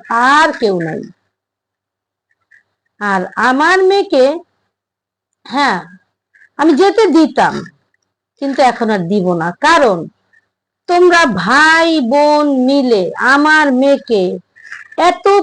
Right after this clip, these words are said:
পরিমাণ কুমন্ত্রণা, আমার স্বামীকে সাথে করে নিয়ে আমার মেয়ের মাথাটা খেয়েছো, যে মেয়ে তার মায়ের বিরুদ্ধে যুদ্ধ ঘোষণা করছে। নিজের গর্ভধারিণী মাকে বলছে, "তুমি সংসার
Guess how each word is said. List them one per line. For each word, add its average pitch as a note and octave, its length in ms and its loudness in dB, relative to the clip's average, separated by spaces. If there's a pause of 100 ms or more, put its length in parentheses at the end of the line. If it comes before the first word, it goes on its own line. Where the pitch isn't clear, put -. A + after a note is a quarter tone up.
পরিমাণ F4+ 500 4
কুমন্ত্রণা, D#4 840 0
আমার C4+ 200 0
স্বামীকে C4 540 -2
সাথে C4 440 -2
করে C4 320 0
নিয়ে A#3 560 0 (760)
আমার A#3+ 360 -2
মেয়ের A#3+ 240 0
মাথাটা C4+ 480 -2
খেয়েছো, A#3 680 -2 (1300)
যে G#3+ 240 0
মেয়ে A#3+ 420 0
তার A3 240 -2
মায়ের B3 380 0
বিরুদ্ধে C4 380 0
যুদ্ধ G#3+ 400 -2
ঘোষণা F#3 500 -4
করছে। F3+ 460 -12 (1200)
নিজের F4+ 440 2
গর্ভধারিণী F#4 720 2
মাকে D#4+ 380 2
বলছে, E4+ 380 0
"তুমি D#4+ 200 -2
সংসার D#4 360 -2